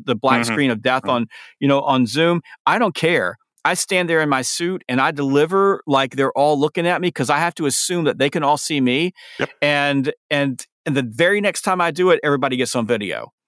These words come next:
Speaker 1: But I think that that's, I think that it's that important. And, you know, when we start thinking about negotiation, for example, you know, the, one of the things in the, in, in Inked we talk about is, you know, is being selected as the vendor of choice.
Speaker 2: Mm-hmm.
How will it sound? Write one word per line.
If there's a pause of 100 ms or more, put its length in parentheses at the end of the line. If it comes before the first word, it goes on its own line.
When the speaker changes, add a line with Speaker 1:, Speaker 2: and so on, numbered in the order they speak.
(440)
Speaker 1:
But
I
think
that
that's,
I
think
that
it's
that
important.
And,
you
know,
when
we
start
thinking
about
negotiation,
for
example, (500)
you
know, (180)
the,
one
of
the
things
in
the,
in, (100)
in
Inked
we
talk
about
is,
you
know,
is
being
selected
as
the
vendor
of
choice.
Speaker 2:
Mm-hmm.